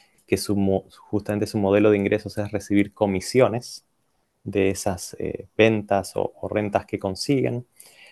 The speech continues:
Otro vinculado a ese mismo mundo es el del alquiler, que también se extiende a,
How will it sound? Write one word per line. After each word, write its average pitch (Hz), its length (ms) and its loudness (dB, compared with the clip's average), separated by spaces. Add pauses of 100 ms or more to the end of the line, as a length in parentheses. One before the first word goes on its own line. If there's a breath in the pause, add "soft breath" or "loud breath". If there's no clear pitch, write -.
(460 soft breath)
Otro 131 360 10
vinculado 113 680 6
a 107 40 8
ese 107 180 -4
mismo 107 280 -2
mundo 113 400 2
es 104 160 0
el 101 160 4
del 95 340 0 (140)
alquiler, 101 760 2 (520)
que 104 100 0
también 101 260 -2
se 104 100 -4
extiende 107 480 0
a, 90 440 -4